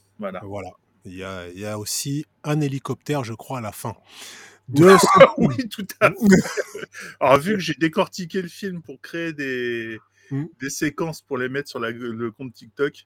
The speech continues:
Speaker 1: euh, oui, effectivement, je te confirme. Il y a bien, disons que, en fait, le, le
Speaker 2: Ouais.
Speaker 1: film, euh, le, le, le, le,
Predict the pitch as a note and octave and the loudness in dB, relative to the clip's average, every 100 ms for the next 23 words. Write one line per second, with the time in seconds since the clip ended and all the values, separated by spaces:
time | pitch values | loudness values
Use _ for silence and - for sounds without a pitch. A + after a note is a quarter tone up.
0 | _ _ _ _ - G#2+ A2 C3 C#3+ D3 | _ _ _ _ -10 -8 -8 -10 -10 -8
1 | A#2 A2 A#2 - A#2+ A2+ A#2+ - A2+ - | -8 -8 -12 -14 -10 -6 -6 -8 -12 -12
2 | G2+ - G#2 G#2+ - F#2+ G2 G#2+ B2+ C3 | -14 -12 -10 -10 -12 -10 -10 -6 -6 -6
3 | _ - _ A#2+ A2+ D#3 B3 - C#3+ A#2 | _ -20 _ -18 -14 -10 -10 -4 -2 -2
4 | - B2+ - B3 - B2 - A#2+ C3+ - | -6 -10 -8 -8 -8 -8 -6 -6 -6 -8
5 | D#3+ C#3+ C3+ A#2 A2+ A2 G#2 G#2 G2+ G2 | -8 -8 -4 -2 2 2 2 -2 -4 -4
6 | F#2+ F#2 F#2 F2 F2 F2+ F2+ F2 | -6 -8 -8 -8 -10 -10 -10 -12